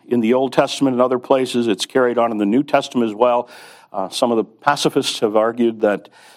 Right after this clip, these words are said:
um, that's an Old Testament thing, but that's not in the New Testament. Uh, in Acts chapter twenty-five, verse eleven, uh, Paul admits that there are some crimes that are worthy of death. There's an implicit recognition of the right of capital punishment. In Romans chapter thirteen,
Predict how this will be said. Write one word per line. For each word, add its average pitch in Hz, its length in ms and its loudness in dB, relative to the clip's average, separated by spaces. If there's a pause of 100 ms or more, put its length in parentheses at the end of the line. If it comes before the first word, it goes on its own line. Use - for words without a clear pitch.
(260)
um, 90 200 0
that's 110 200 2
an 104 80 0
Old 123 220 0
Testament 120 480 0
thing, 117 280 0
but 101 120 -2
that's 98 240 -2
not 104 360 0 (220)
in 107 100 -6
the 98 100 0
New 113 140 2
Testament. 110 580 -2 (600)
Uh, 87 240 -2
in 98 80 -2
Acts 110 240 -2
chapter 131 340 -2
twenty-five, 135 720 0
verse 120 220 -2
eleven, 139 600 0 (440)
uh, 85 200 -20 (100)
Paul 117 400 0 (220)
admits 120 540 -2
that - 160 -8
there 98 180 -6
are 98 60 -6
some 110 340 -4
crimes 127 560 -2
that 101 140 -2
are 98 120 -4
worthy 127 560 0
of 117 200 -2
death. 117 520 -2 (520)
There's 92 180 -20
an 98 80 -10
implicit 120 560 -2
recognition 123 720 -2
of 87 100 -12
the 92 80 -12
right 104 480 0
of 101 220 -12
capital 113 380 0
punishment. 104 520 -4
In 101 120 -12
Romans 120 340 0
chapter - 380 -4
thirteen, 131 800 -2